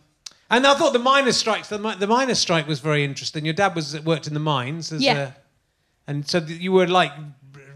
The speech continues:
Speaker 1: massively affected by the miners' strike, but you write, write about this in a very interesting way. And, like, you, you wore your wellies for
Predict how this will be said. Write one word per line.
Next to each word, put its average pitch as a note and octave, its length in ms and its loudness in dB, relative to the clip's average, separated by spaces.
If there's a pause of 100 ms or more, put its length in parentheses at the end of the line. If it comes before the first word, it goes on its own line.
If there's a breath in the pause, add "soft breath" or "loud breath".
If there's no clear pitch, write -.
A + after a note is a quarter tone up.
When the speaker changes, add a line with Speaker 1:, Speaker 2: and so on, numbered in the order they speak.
(120)
Speaker 1:
massively E3 400 -4
affected D3 280 -10
by D3 100 -4
the C3+ 120 -8
miners' C#3+ 320 -6
strike, B2+ 160 -8
but C3+ 80 -18
you D3+ 140 -10
write, F3 380 -6
write F#3 160 -2
about C#3+ 160 -8
this C3 100 -14
in C#3 60 -8
a - 20 -14
very D3 220 -4
interesting C3+ 760 -8
way. C3 340 -6
And, D3+ 140 -12
like, D3 160 -10
you, C#3+ 220 -8 (420 soft breath)
you D3 160 -6
wore D3+ 480 4
your C#3+ 160 -2
wellies C#3 420 0
for B2+ 220 -10